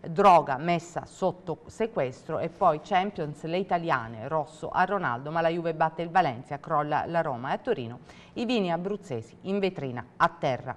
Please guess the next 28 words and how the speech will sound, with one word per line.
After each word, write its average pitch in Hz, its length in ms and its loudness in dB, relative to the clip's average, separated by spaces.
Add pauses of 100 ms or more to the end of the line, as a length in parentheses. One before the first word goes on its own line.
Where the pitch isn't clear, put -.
Madre. 131 560 -2 (760)
Andiamo 190 220 -2
avanti 139 460 -2
e 156 60 0
vediamo 151 340 -2
l'Abruzzo, 160 560 -4 (240)
cantiere 180 400 0
previdenza, 185 640 0
pensioni, 165 720 -2
quota 175 480 4
cento, 208 480 2
le 165 100 -2
ipotesi 180 640 -4
in 208 160 -4
campo, 165 420 2
tre 196 140 -4
misure 180 440 -4
per 156 120 -6
anticipare 165 540 -2
l'uscita, 165 520 -6 (420)
<coughs> 220 440 4
scusate, 143 480 -2
sessantadue 175 540 -4
anni 175 260 2
e 156 80 -6
trentotto 165 560 0
di 147 140 -12
contributi, 156 680 -6